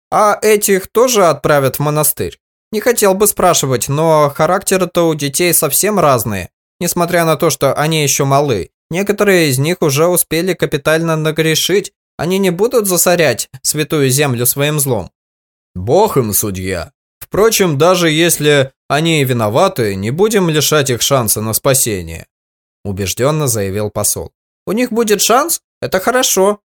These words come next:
Уайт удивился, но вскоре оправился и посмотрел на небо. «Уже поздно, сэр. Остановимся на ночь в следующем городе.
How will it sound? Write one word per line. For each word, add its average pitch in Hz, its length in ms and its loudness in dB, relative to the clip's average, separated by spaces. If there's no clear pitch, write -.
Уайт 127 420 0
удивился, 127 600 -2
но 123 120 -2
вскоре 139 560 0
оправился 123 840 -2
и 110 60 0
посмотрел 101 540 -4
на 110 140 -4
небо. 92 340 -8
«Уже 214 260 2
поздно, 240 460 2
сэр. 131 420 2
Остановимся 208 800 0
на 180 180 2
ночь 233 240 0
в - 60 -2
следующем 185 600 2
городе. 254 500 2